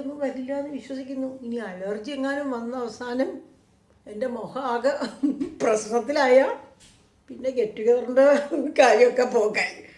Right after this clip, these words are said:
അവിടെ ആ മുഖത്തോടെ പോകേണ്ടി വരും. അങ്ങനെയൊന്നും വരില്ല അല്ലേ മക്കളെ? ഉം.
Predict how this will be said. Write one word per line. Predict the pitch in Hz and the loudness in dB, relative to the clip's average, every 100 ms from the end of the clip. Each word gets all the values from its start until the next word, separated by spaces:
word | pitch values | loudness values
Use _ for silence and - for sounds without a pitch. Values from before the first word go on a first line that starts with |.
| - - _ - | -20 -20 _ -2
അവിടെ | 214 220 202 | 2 2 2
ആ | 233 | -2
മുഖത്തോടെ | 220 208 233 - | -4 -4 -2 -2
പോകേണ്ടി | 220 190 | -2 -4
വരും. | 185 175 | -6 -8
അങ്ങനെയൊന്നും | - 269 330 | -8 -2 6
വരില്ല | 262 220 202 | 6 6 4
അല്ലേ | 277 | 4
മക്കളെ? | 254 180 - - | 2 -2 -6 -14
ഉം. | 220 262 | -8 -6